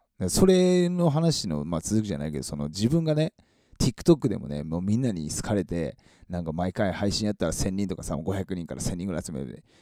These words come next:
いや、ちげえよな。<laughs> 無理やよ、俺なんて。<laughs> いや、まあ、何か奇跡が起こればね、絶対という、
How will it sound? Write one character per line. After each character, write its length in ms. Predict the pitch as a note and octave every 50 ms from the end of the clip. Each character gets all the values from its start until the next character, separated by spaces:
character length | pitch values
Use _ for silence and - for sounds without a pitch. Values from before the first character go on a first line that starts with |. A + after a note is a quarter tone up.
| _ _ _
い 80 | - A2+
や、 80 | F#2
ち 260 | E2+ - - - B2 B2+
げ 180 | E3 A#3 B3+
え 20 | A#3+
よ 160 | F3 F2 C#2+
な。 180 | B1+ - - - _ _ _ _ _ -
<laughs> 80 | - - - D#3 - G3+ - A#3+ F3+ - A#3+ G#3 - - A#3+ - - - G3+ - - - - - - - - - - - -
無 200 | - A#2+ C#3+ A#3
理 100 | D4+ D#4
や 100 | - A2+
よ、 140 | F#2+ F#2 F2+
俺 160 | F#2+ G#2 G#2
な 100 | G2 F#2
ん 80 | F2 E2
て。 140 | - E2+ - - - - - C#4 - - - - - A3+ - -
<laughs> 680 | A3 - - - G3 - - - - - - - - -
い 40 | C3+
や、 60 | G#2
ま 120 | A#2+ C3+
あ、 20 | A#2
何 180 | A#2 C#3+ F#3
か 80 | F#3+ D#3
奇 120 | - -
跡 200 | - - D4+ F#3
が 60 | A#2 G3+
起 60 | F#2+
こ 80 | A#2
れ 80 | A2 F#2+
ば 100 | D2+ D#2+
ね、 160 | E2+ D2+ D2+
絶 240 | G2 A#2+ F3+ G3+ -
対 160 | - C#4 D4+
と 100 | G#3+ -
い 100 | E3 C#3 -
う、 80 | -